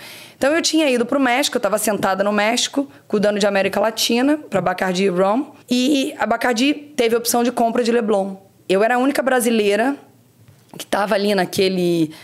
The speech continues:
naquele cenário ali de América Latina, que conhecia, né, do Brasil, de, né, um pouco de cachaça, e que tinha, né, eles achavam que tinha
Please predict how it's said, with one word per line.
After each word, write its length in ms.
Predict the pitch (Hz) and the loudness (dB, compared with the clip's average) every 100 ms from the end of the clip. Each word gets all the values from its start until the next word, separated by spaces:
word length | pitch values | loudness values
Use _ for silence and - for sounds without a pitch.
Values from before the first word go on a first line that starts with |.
| - | -6
naquele 280 | 170 202 196 | -2 0 0
cenário 520 | - 202 190 196 196 | 0 0 0 0 0
ali 160 | 185 196 | 0 -2
de 100 | 339 | 0
América 300 | 170 180 180 | 0 0 -2
Latina, 640 | 175 - 202 208 247 285 277 - - - | -2 -2 0 0 0 -2 -6 -20 -20 -6
que 100 | 220 | -4
conhecia, 1120 | - 240 247 233 - - 254 220 170 151 - - - | 0 0 2 0 0 0 0 2 2 -2 -8 -18 -4
né, 140 | 185 | -2
do 100 | 180 | 0
Brasil, 560 | 185 190 180 202 233 180 | 0 0 0 0 0 0
de, 340 | 180 165 156 170 | -2 -2 -6 -2
né, 180 | 185 | 0
um 80 | 190 | 0
pouco 280 | 185 214 214 | 0 -2 -2
de 80 | 185 | -2
cachaça, 800 | 196 190 - 196 220 - 285 302 - - - - _ | -2 0 -2 0 -2 0 0 -2 -6 -20 -20 -20 _
e 100 | 233 | -4
que 200 | - 277 | -2 -4
tinha, 340 | 277 - 285 311 - - | -2 0 0 -2 -8 -8
né, 360 | 220 247 226 180 | -4 0 0 0
eles 200 | 190 214 | 0 0
achavam 400 | 214 196 214 233 | 0 0 0 -2
que 140 | 240 226 | -4 -4
tinha 360 | 247 247 262 | 0 0 -2